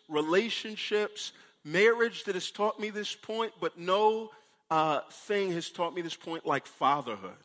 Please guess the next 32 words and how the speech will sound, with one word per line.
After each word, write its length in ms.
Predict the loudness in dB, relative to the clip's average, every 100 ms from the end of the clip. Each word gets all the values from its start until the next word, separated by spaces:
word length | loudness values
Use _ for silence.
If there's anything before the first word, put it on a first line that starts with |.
| _ _ _ _ _ _ _ _ _ _ _ _ _ _ _ _ _ _ _ _ _ -20 _
So 140 | -10 -6
my 100 | -4
wife 360 | 2 2 0
and 80 | -4
I 80 | -4
have 160 | -4
been 180 | -8 -6
married 380 | -4 -4 -4 -8
for 140 | -12
twelve 520 | -14 -10 -4 -2 -2 -6
years. 540 | -8 -4 -4 -6 -12 _ _ _ _ -6
Um, 340 | -4 -4 -10 _ _ _
and 120 | 0
I 80 | 0
try 340 | 0 -2 0
to 80 | 0
do 160 | -4 -8
my 220 | 0 0
best 500 | 0 -2 -2 -4 -12
on 200 | -6 -6
my 160 | 0 -2
best 360 | 0 -4 -4 -4
days 360 | -4 -4 -10
to 140 | -12 -10
serve 400 | -6 -4 -4 -6
my 160 | -6
wife, 420 | -2 -2 -2 -6 _ -20 -20 _ 4
but, 180 | 4 4 -16 _ 2
uh, 120 | 2 2
there 200 | 0 4
are 120 | 4
certain 480 | 4 0 0 0 -10